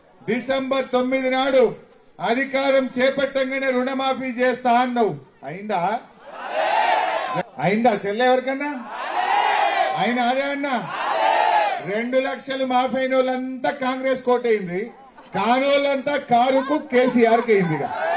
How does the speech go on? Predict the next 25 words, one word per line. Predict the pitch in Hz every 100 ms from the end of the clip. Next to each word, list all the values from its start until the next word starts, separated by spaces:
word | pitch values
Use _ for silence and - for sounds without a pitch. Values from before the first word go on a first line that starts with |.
| - - - - - 370 196 - - 359 - - - 698 - - - - - 170
ఎంత | 196 247 233
ముద్దుగా | 220 233 240
అబద్ధం | 233 247 247 254
ఆడిండు. | 262 262 269 220 - - - - 214
జల్ది | 269 311
పోయి | 320
తెచ్చుకోరి, | 320 302 - 262 190 160 - - - 403 -
తొమ్మిది | 233 277 302
తారీఖు | 302 302 311 262
రాగానే | 220 240 269 302 320 320 285
చేస్తా. | 269 392 349 466 494 494 494 466 466 494
ఆయన | - 277
తొమ్మిది | - - 220 233 277
తారీఖు | 277 277 277
దాకా | 240 277
కూడా | 277 269
ఓకే | 269 262 262 262
పట్టలే, | 254 254
ఎవడు | 226 240
కుర్చీ | 240 240 240
గుంజుకపోతాడని | 233 220 226 220 214 202 190 185
ఏడు | 220
తారీఖు | 233 233 240
నాడే | 240 233
కూర్చున్నాడు. | 226 202 175 - - -